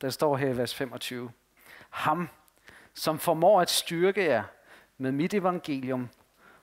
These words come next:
og Jesu Kristi budskab, med åbenbaringen af den hemmelighed, der har været hyldet i tavshed i evige tider, men som nu er bragt for dagen,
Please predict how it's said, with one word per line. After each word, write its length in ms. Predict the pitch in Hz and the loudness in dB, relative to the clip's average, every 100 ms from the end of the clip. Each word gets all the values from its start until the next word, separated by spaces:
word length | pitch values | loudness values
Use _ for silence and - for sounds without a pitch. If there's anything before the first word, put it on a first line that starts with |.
| _ | _
og 120 | 120 | -10
Jesu 320 | 113 127 - | -8 -8 -6
Kristi 380 | 139 - 113 - | -6 -4 -6 -6
budskab, 560 | 127 131 120 - 123 107 - _ _ _ _ | -10 -8 -8 -6 -8 -10 -18 _ _ _ _
med 120 | 151 | 2
åbenbaringen 680 | 151 160 151 175 190 175 165 | 2 2 4 4 4 2 2
af 80 | 135 | 4
den 160 | 170 | 4
hemmelighed, 560 | 175 185 214 190 160 143 - - - - - _ _ _ | 4 4 4 4 4 2 -6 -20 -20 -20 -20 _ _ _
der 60 | 151 | -2
har 60 | |
været 220 | 147 160 143 | 2 4 2
hyldet 400 | - 196 240 233 | 0 2 2 0
i 40 | |
tavshed 640 | - - 135 147 - 165 156 | -2 0 0 0 -2 -2 -4
i 320 | - 160 151 135 | -10 -12 -8 -8
evige 220 | 151 160 | -6 -8
tider, 420 | - 147 127 143 117 - _ _ _ _ | -6 -6 -4 -4 -6 -18 _ _ _ _
men 120 | 151 | -4
som 140 | 151 | -2
nu 180 | 160 170 | 2 4
er 40 | 190 | 4
bragt 260 | 170 135 | 2 0
for 100 | - | -2
dagen, 440 | - 156 151 139 | 0 0 0 -6